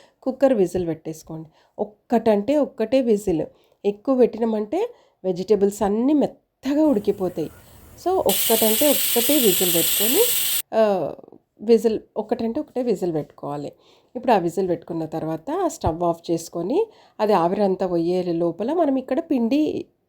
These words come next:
వేడి చేసుకోవాలి కొంచెం. ఇది జొన్న పిండి, ఒక నాలుగు టేబుల్ స్పూన్స్ అంతా జొన్న పిండి. అది కొంచెం పే-, ఇట్లా ఇంకా ఆ స్మెల్ పచ్చి వాసన పోయే వరకు కొంచెం ఫ్రై చేసుకోవాలి. ఒక్క వన్ మినిట్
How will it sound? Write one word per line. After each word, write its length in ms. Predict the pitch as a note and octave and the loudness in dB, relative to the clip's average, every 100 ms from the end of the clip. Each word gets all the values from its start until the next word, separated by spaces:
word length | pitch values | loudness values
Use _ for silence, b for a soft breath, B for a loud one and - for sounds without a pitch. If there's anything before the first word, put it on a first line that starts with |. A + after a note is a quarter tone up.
| - | 2
వేడి 300 | G#3+ G3+ F3+ | 4 4 2
చేసుకోవాలి 420 | E3+ D#3+ - D#3+ D#3+ | -2 -4 -8 -8 -6
కొంచెం. 440 | E3+ D#3+ - - - b b A3+ | -4 -4 -6 -18 -20 b b 0
ఇది 160 | A#3+ | 2
జొన్న 320 | G#3 G3+ F#3 | 4 4 2
పిండి, 500 | F#3+ F#3+ E3 G#3+ G#4 b b b | 0 0 0 0 -2 b b b
ఒక 140 | A#3+ C4+ | -2 0
నాలుగు 360 | B3 G#3+ A#3 | 2 2 2
టేబుల్ 340 | A#3+ A3 G3 G#3 | 4 2 2 -2
స్పూన్స్ 360 | - G#3 G3 | -2 -4 -2
అంతా 220 | F#3+ F#3+ C#4+ | -4 -2 -2
జొన్న 280 | G#3 E3 | 0 0
పిండి. 380 | E3 E3+ D#3 D#3+ _ b b | -2 -6 -6 -8 _ b b
అది 160 | F3+ F#3+ | -2 0
కొంచెం 520 | G3 G3 A3 C4+ B3+ | 0 0 0 0 0
పే-, 540 | A#3 F#3+ E3+ E3 E3 D#3+ | 2 0 2 2 0 -2
ఇట్లా 300 | F3 F#3 E3+ - | -4 -4 -6 -8
ఇంకా 480 | D#3+ E3 - D#3+ F2+ G3+ | -10 -10 -6 -6 -4 -4
ఆ 60 | |
స్మెల్ 480 | A3 - G#3+ A3 A3 - b b b - | -4 2 2 4 2 0 b b b -4
పచ్చి 240 | G#3+ G#3+ A#3+ | -4 0 2
వాసన 640 | A3 G#3 G3+ F#3+ F3+ F3 F3 | 2 2 0 2 2 -2 -2
పోయే 220 | F#3+ F3+ | 0 0
వరకు 480 | F3 F3 - F4+ G#4+ - _ _ _ _ _ - - | 0 -2 -4 -4 -4 -8 _ _ _ _ _ -18 -8
కొంచెం 420 | G#3+ G3 - B3+ | -6 -4 -2 -2
ఫ్రై 280 | B3 F3 E3 | 0 0 0
చేసుకోవాలి. 480 | E3 D#3+ - E3 D#3 | -2 -6 -6 -8 -8
ఒక్క 280 | - - D4+ | -10 -4 0
వన్ 280 | A3+ F#3 | 0 0
మినిట్ 360 | F3+ E3 D#3+ | 0 0 -4